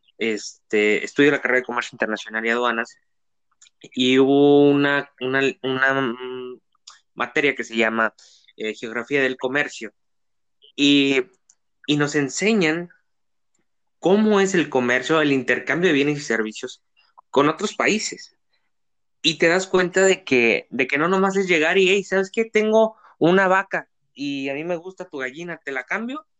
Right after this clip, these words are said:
No, o sea, hay maneras de hacer negocios, hay maneras de platicar,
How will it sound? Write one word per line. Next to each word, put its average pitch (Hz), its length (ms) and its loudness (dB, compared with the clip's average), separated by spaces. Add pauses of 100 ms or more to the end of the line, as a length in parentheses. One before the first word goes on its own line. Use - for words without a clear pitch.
(360)
No, 180 260 0
o 139 100 -2
sea, 139 180 0 (460)
hay 147 140 -2
maneras 196 640 -4 (300)
de 127 80 -6
hacer 151 260 -2
negocios, 135 600 -6 (360)
hay 127 160 -2
maneras 139 640 -2 (220)
de 127 120 0
platicar, 123 720 -4